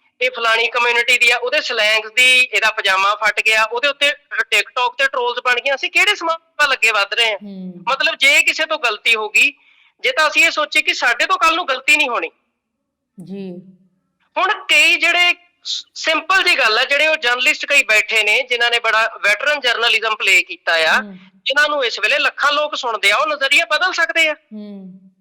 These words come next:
Speaker 1: ਉਹਨਾਂ ਨੂੰ ਨਹੀਂ ਪਤਾ ਵੀ ਅਸਲ ਸੱਚ ਕੀ ਆ, ਸਭ
Speaker 2: ਜੀ।
Speaker 1: ਕੁਛ ਪਤਾ ਆ, ਪਰ ਭੁੱਖ ਕਿੱਥੇ ਅੱਡੀ ਹੋਈ ਆ? ਚਾਰ ਛਿਲੜਾਂ ਤੇ।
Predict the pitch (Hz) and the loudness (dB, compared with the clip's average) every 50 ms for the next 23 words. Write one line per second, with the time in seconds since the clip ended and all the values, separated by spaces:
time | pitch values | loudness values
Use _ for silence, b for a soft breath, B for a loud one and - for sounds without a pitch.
0 | _ _ _ _ _ _ - 277 302 339 359 349 359 381 403 392 403 381 381 381 | _ _ _ _ _ _ -4 -2 0 2 2 0 0 -2 -2 -4 -4 -2 -2 -2
1 | 381 370 370 339 - 339 349 330 - 320 320 320 311 - 320 311 311 311 302 311 | 0 0 -2 -2 -2 -4 -4 -2 -2 -2 -2 -2 -2 0 2 2 2 2 0 -2
2 | - - - - 202 208 208 - 370 370 - - 339 294 294 294 277 269 269 262 | -8 -12 -6 -4 -4 -4 -2 -2 -2 -2 -2 -2 -2 0 0 2 2 0 0 -2
3 | - _ _ _ _ _ _ _ _ _ _ _ _ _ _ _ _ _ _ _ | -6 _ _ _ _ _ _ _ _ _ _ _ _ _ _ _ _ _ _ _
4 | 311 339 349 359 359 - _ _ _ _ - 349 320 330 311 311 311 311 - 311 | 0 0 0 0 -4 -10 _ _ _ _ -6 -6 -4 -2 -2 -2 -2 -4 -2 0
5 | 339 330 311 320 320 320 320 320 311 320 311 311 294 262 240 240 240 - 226 214 | 0 0 2 2 2 2 4 2 2 2 0 0 2 2 2 2 0 -2 -2 -2
6 | 214 214 254 269 269 302 285 | 0 2 2 0 0 0 -4